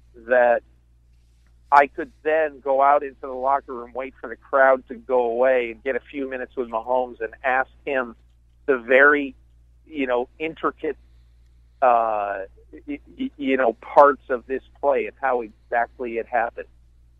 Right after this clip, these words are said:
I wouldn't be able to do that either. I'd, I'd get him on a Zoom call with forty other reporters, maybe four hundred other reporters. I don't know.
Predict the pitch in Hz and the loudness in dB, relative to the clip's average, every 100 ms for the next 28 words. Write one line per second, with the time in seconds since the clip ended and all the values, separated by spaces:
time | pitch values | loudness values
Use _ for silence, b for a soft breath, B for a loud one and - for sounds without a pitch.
0 | _ _ _ - 123 127 135 123 135 135 | _ _ _ -4 -2 -2 -4 -4 -2 -2
1 | 131 135 131 135 131 139 147 117 - - | -4 -6 -8 -6 0 2 2 -2 -10 -12
2 | 87 - 127 123 - 127 123 131 139 127 | -14 -6 -4 -4 -4 -4 -2 0 0 0
3 | 120 - 135 143 131 127 117 120 120 113 | -4 -8 -10 -12 -2 4 6 4 2 -4
4 | 113 - _ _ _ _ _ _ _ - | -8 -14 _ _ _ _ _ _ _ 0
5 | 135 135 127 127 131 127 113 131 147 107 | 0 2 0 0 -2 -6 -2 -2 -2 -8
6 | 107 117 120 113 131 120 135 131 117 110 | -10 -10 -10 -4 0 2 2 0 0 0
7 | 101 101 101 110 101 98 98 110 120 - | 0 -8 -8 -6 -6 -6 -2 0 0 -2
8 | 98 | -10